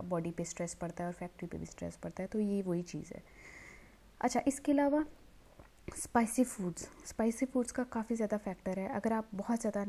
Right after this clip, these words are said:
जब मिर्चों वाला खाना खाते हैं, अक्सर लोग होते हैं उनको सर से sweating होना शुरू हो जाती है, या सर कहते हैं, "मेरे सर में चुन चुन हो रही है, मुझे,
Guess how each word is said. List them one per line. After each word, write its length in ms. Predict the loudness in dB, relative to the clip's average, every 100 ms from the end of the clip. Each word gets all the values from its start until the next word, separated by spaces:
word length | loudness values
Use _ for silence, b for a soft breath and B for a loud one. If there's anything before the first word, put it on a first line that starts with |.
| -4 -6
जब 100 | -2 0
मिर्चों 360 | 0 0 0
वाला 160 | 0 -2
खाना 280 | -4 -4 -4
खाते 280 | -6 -6 -6
हैं, 80 |
अक्सर 200 | -6 -4
लोग 180 | -2 0
होते 220 | -2 -2
हैं 100 | -4 -6 B B B B
उनको 200 | 0 2
सर 200 | 2 0
से 200 | 0 -2
sweating 400 | 0 0 0 0
होना 160 | 2 0
शुरू 220 | -2 -4
हो 80 | -2
जाती 260 | -2 -2
है, 60 | -2
या 140 | 0
सर 380 | -2 -6 -2 -2
कहते 240 | 0 -2 0
हैं, 60 |
"मेरे 140 | 0 0
सर 200 | 0 -2
में 120 | -2
चुन 200 | -2 -2
चुन 200 | -2 -2
हो 100 | 0
रही 140 | 0
है, 100 | -2
मुझे, 200 | -4 -6